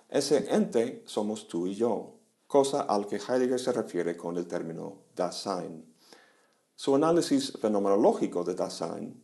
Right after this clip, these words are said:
repleto de reflexiones sobre la muerte, la angustia, la culpa y la autenticidad, es la parte más célebre del libro.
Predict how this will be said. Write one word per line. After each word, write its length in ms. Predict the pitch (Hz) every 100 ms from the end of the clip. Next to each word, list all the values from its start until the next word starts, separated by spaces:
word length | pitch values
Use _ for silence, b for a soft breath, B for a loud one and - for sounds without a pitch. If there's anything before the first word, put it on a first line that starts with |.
| -
repleto 600 | 98 98 123 123 127 113
de 80 | 92
reflexiones 720 | 87 82 - 104 104 101 -
sobre 260 | - 82 82
la 140 | 85
muerte, 540 | 85 117 117 101 98 98 B B
la 100 | -
angustia, 680 | 87 90 131 131 - 92 90
la 140 | 92
culpa 520 | 92 - 143 139 101 101 B B
y 100 | -
la 120 | 110 98
autenticidad, 920 | 90 87 87 85 - 92 151 220 226 B B B -
es 120 | 127
la 140 | 131
parte 300 | - 147 -
más 280 | 143 143 143
célebre 400 | 156 135 92 87
del 160 | 85 95
libro. 420 | 127 - -